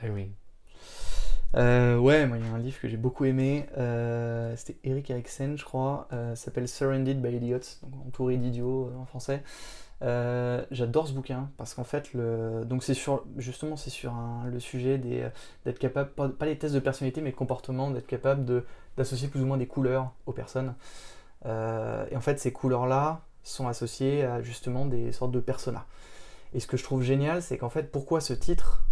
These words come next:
Speaker 2: C'est que, euh, la préface du bouquin, c'est, ça, ça démarre juste en disant, en fait, est-ce que vous vous êtes déjà aperçu qu'il y a des gens avec qui vous étiez depuis dix ans, vous comprenez toujours pas ce qu'ils font et pourquoi ils réagissent comme ça ?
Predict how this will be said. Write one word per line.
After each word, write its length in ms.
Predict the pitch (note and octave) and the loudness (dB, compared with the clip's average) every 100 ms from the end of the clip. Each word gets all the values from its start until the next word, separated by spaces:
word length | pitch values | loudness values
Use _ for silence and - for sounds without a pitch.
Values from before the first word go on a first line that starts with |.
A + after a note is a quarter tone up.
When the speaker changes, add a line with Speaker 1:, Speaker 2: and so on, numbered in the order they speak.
| - - | 6 4
Speaker 2:
C'est 340 | - B2 B2+ | 0 2 0
que, 420 | - C#3 D3+ D#3 - | 2 2 4 2 -2
euh, 440 | A#2+ A2+ A2+ A#2 - | -4 -2 -4 -4 -6
la 120 | C3 | -6
préface 420 | - C#3+ D3+ E3 | -2 -2 0 0
du 100 | D3 | 0
bouquin, 300 | B2 A#2+ D#3 | -2 -2 -4
c'est, 340 | E3+ A#2+ B2 - | -4 -4 -6 -6
ça, 140 | - - | -8 -6
ça 140 | B2+ | -4
démarre 240 | B2+ B2 | -4 -4
juste 220 | B2 E3+ C3+ | -6 -8 -6
en 40 | |
disant, 360 | A#2+ C3 E3 E3+ - - - - - - | -2 -2 -4 -6 -14 -16 -18 -16 -14 -6
en 60 | A#2+ | -2
fait, 200 | E3+ E3+ | -2 -2
est-ce 140 | - | -2
que 80 | F#3+ | 0
vous 80 | D3 | 0
vous 140 | B2 | -2
êtes 100 | A#2+ | 0
déjà 180 | C3+ D3+ | 0 0
aperçu 360 | C3+ B2+ F3 | -2 -4 -6
qu'il 140 | E3+ B2 | -6 -6
y 60 | |
a 20 | A2+ | -4
des 140 | A#2 | -4
gens 240 | A#2+ C#3 | -4 -4
avec 160 | C3 A#2+ | -4 -6
qui 160 | - D3 | -6 -6
vous 180 | B2+ | -6
étiez 220 | A#2+ A#2+ C3+ | -8 -8 -10
depuis 160 | - | -8
dix 220 | A#2+ B2 | -6 -4
ans, 80 | C#3 | -4
vous 100 | B2+ | -6
comprenez 360 | A#2+ A#2 A#2+ A#2 | -8 -10 -10 -8
toujours 180 | C#3 C3 | -8 -8
pas 80 | |
ce 80 | A#2+ | -8
qu'ils 100 | A#2+ | -8
font 240 | B2+ C3+ C#3+ | -8 -6 -6
et 80 | |
pourquoi 320 | A#2+ C3 - D3 | -6 -4 -2 0
ils 40 | |
réagissent 240 | B2 A#2 | 0 -4
comme 120 | A#2+ A#2 | -8 -6
ça ? 220 | C3+ | -6